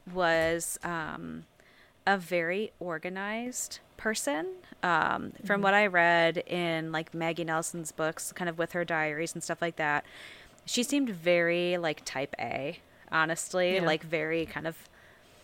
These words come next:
Speaker 1: um, structured person.
Speaker 2: Yeah.
Speaker 1: So, yeah, I just don't think anyone would have bought it that she just kind of, like, would wing it, you know?
Speaker 2: Yeah.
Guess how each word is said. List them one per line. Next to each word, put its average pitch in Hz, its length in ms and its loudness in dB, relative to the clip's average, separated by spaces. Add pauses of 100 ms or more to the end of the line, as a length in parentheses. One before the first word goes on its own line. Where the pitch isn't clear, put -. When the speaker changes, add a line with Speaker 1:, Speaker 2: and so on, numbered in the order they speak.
(340)
Speaker 1:
um, - 520 -4 (1400)
structured - 680 0 (140)
person. 185 460 -4 (800)
Speaker 2:
Yeah. 254 120 0
Speaker 1:
So, 170 720 2 (1300)
yeah, 156 320 -4
I 170 100 4
just 175 200 -6
don't 180 160 -2
think 170 140 -4
anyone 160 280 -4
would 151 100 -4
have 147 140 -12
bought 147 200 -2
it 143 120 -8
that - 120 -8
she - 140 -8
just - 200 -10
kind 147 140 -6
of, 151 120 -10
like, 147 360 -8 (560)
would 147 220 -8
wing 120 220 -8
it, 220 320 -8 (300)
you 202 140 -6
know? 190 180 -4 (840)
Speaker 2:
Yeah. 170 260 0